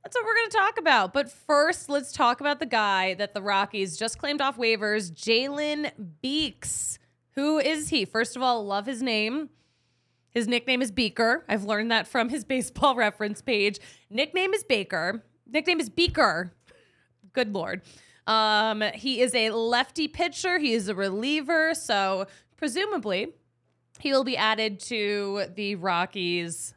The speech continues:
bullpen unless he gets traded for someone else. I love this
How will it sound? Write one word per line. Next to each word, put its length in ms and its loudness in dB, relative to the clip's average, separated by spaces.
bullpen 540 -10
unless 260 -6
he 80 -4
gets 240 -4
traded 340 -6
for 140 -6
someone 340 -6
else. 300 -8
I 80 2
love 320 2
this 400 -2